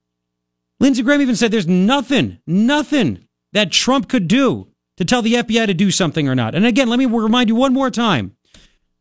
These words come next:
All of a sudden, the F B I that did everything they could to get rid of Trump, to stop him from being president,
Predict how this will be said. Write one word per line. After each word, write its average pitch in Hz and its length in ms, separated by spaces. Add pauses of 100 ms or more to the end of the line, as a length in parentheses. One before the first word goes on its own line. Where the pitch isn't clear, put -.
(1040)
All 254 220
of 262 60
a 269 60
sudden, 247 220
the 233 140
F 247 140
B 220 180
I 160 400 (200)
that 202 240
did 226 120
everything 262 320
they 240 120
could 240 340
to 196 60
get 185 200
rid 185 240
of 220 120
Trump, - 400 (320)
to 185 100
stop 262 340
him 220 60
from 202 100
being 240 200
president, 196 520